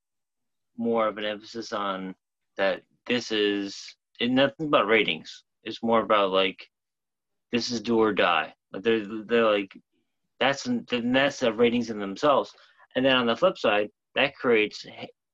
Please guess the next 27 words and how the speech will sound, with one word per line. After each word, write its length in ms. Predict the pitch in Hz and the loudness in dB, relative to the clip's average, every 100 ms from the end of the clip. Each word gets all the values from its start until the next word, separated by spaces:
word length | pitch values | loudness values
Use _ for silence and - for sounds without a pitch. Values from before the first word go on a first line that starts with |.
| _ - | _ 0
anger 520 | 127 131 123 123 117 | 2 2 2 0 0
and 480 | 87 110 110 107 101 | -2 -2 -2 -4 -4
frustration, 640 | 117 110 - 107 - 110 | -2 -2 -2 -4 -4 -10
hate 280 | 101 107 98 | -4 -4 -4
on, 380 | 95 101 98 92 - - - _ _ _ _ _ _ | -4 -2 -2 -6 -14 -20 -20 _ _ _ _ _ _
on 140 | 104 101 | -6 -2
the 140 | 107 | 2
other 240 | 135 156 135 | 4 4 2
side. 400 | - 87 80 - _ _ _ _ _ _ _ | 0 -2 -2 -6 _ _ _ _ _ _ _
And, 480 | 104 98 92 92 92 | -4 -2 -2 -4 -2
uh, 140 | 95 | 0
there's 200 | 101 110 | 0 -2
a 80 | 120 | -2
whole, 500 | 120 139 143 135 120 _ _ | 0 0 2 -2 -8 _ _
there's 160 | 123 120 | -12 -8
a 80 | 131 | -6
whole, 240 | 151 143 | -6 -2
like, 200 | 127 107 _ _ | -2 -2 _ _
list 260 | 127 127 - | -2 -2 -2
of 120 | 120 | -4
things 220 | 123 113 | -4 -4
I 80 | 107 | -6
can 220 | 104 98 - | -8 -12 -6
bring 180 | 113 110 | -4 -4
up 160 | 101 _ 92 | -6 _ -8
about, 280 | 104 101 98 | 0 2 4
uh, 200 | 95 | 2